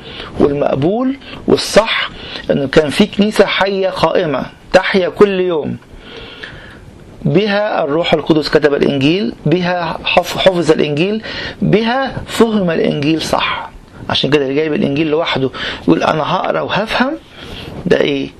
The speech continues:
إنسان متكل على ذاته، متكل على فكره.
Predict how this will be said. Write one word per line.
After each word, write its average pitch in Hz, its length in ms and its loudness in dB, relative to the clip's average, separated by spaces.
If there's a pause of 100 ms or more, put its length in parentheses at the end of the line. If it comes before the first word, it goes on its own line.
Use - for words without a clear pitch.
(540)
إنسان 143 380 -2
متكل 156 480 0
على 127 180 0
ذاته، 120 440 -2 (540)
متكل 156 280 2
على 131 180 -2
فكره. 127 460 0